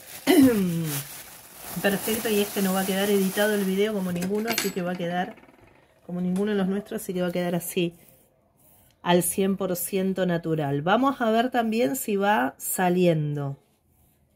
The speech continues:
Esta tolerancia que si no sale, se desarma y se empieza de vuelta. Bueno, ahí yo le estoy, para no hacer muy largo el video,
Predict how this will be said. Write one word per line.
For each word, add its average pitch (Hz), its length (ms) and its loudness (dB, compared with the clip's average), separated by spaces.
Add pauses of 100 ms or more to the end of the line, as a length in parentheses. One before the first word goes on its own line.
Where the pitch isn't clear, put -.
(320)
Esta 175 160 -4
tolerancia 180 640 2
que 175 80 0
si 202 160 -4
no 330 120 -2
sale, 381 640 2
se - 220 -10
desarma 262 540 -2
y 277 40 -2
se 262 140 -6
empieza 170 960 -4 (320)
de 294 80 -6
vuelta. 185 380 -4 (1600)
Bueno, 175 220 2
ahí 202 180 2
yo 320 180 0
le 302 80 2
estoy, 277 300 0
para 233 220 -2
no 220 100 0
hacer 247 260 -2
muy 247 180 2
largo 254 300 4
el 240 100 2
video, 262 680 4